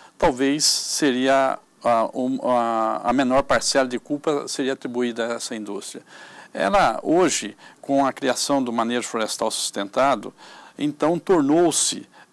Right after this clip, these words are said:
é, quase proibitiva o desmatamento para, para a área industrial, o aproveitamento da, da, da madeira. Logicamente que a, a deficiência dos órgãos fiscalizadores, é, dos órgãos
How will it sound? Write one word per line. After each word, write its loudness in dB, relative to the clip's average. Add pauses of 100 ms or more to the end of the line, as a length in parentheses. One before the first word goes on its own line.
é, 4
quase 0
proibitiva -2
o -6
desmatamento -2
para, 2
para 2
a 4
área 2
industrial, 2
o 2
aproveitamento 0
da, -2
da, -2
da -2
madeira. -4 (420)
Logicamente 0
que -2 (300)
a, 0 (100)
a 0
deficiência 0
dos -8
órgãos 0
fiscalizadores, -2 (420)
é, 2
dos -6
órgãos 0